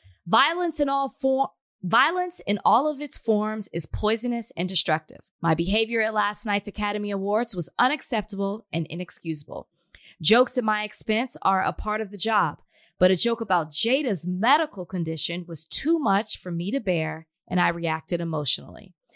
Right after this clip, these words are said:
I would like to publicly apologize to you, Chris.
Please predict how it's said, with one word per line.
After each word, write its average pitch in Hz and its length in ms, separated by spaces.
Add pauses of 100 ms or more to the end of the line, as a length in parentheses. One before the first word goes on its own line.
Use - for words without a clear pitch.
(320)
I 269 180
would 349 140
like 247 300
to 196 240
publicly 320 840
apologize 277 1200
to 185 140
you, 160 260
Chris. - 640